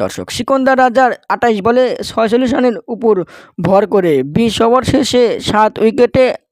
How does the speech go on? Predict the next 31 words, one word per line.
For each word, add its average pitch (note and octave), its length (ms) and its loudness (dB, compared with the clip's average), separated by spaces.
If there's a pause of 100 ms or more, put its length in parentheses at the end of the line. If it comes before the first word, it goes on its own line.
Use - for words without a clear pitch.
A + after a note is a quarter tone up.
(100)
হারিয়ে F#3+ 500 0 (180)
একশো G3+ 300 0
বাহান্ন G3 440 0
রান A3 240 0
করে F#3 380 -2
জিম্বাবুয়ে। C3+ 640 -2 (640)
দর্শক, A2+ 300 -8 (220)
প-, A3 140 2
জবাবে A#3+ 460 4
পরে A#3 320 2
ব্যাট A3 260 0
করতে B3+ 380 2
নেমে G3 440 0
কোনো A3+ 320 0
উইকেট A#3 440 0
না G#3+ 200 0
হারিয়ে F#3 480 0 (380)
পনেরো B3 440 4
ওভার B3 220 2
দুই C4+ 220 2
বলে A#3 420 2 (320)
রান G#3 260 0
তুলে G#3+ 320 2
নেয় A3+ 220 0 (200)
ইন্ডিয়া। C#3 460 0 (340)
দর্শক, A#3+ 400 -4
টি B3 100 2
টোয়েন্টি C4 260 2
ইতিহাসে B3+ 400 2
দশ A3+ 320 2
উইকেটে A#3+ 540 0